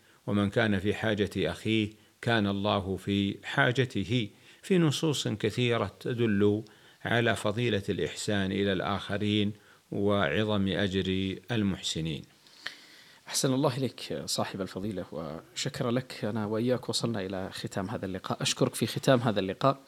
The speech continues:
Speaker 2: فضيلة الشيخ الدكتور سعد بن ناصر الشثري، عضو هيئة كبار العلماء ومستشار في الديوان الملكي والمدرس في الحرمين الشريفين، على ما تفضلت به.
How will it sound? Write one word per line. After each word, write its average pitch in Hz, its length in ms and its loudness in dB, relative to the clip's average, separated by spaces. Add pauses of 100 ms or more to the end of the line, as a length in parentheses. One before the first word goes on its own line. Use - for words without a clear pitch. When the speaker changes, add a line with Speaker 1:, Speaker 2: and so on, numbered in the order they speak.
(460)
Speaker 2:
فضيلة 104 340 -2
الشيخ 104 280 -2
الدكتور 101 320 -4
سعد 92 360 -2
بن 87 120 -2
ناصر 87 280 -2
الشثري، 113 340 0
عضو 117 220 2
هيئة 139 240 2
كبار 107 360 2
العلماء 104 420 2
ومستشار 98 480 -2
في - 100 -14
الديوان 92 380 -4
الملكي 101 440 0
والمدرس 107 580 4
في 107 120 2
الحرمين 101 420 2
الشريفين، 104 600 -2 (100)
على 101 380 -2
ما 95 140 -4
تفضلت - 520 -6
به. - 100 -12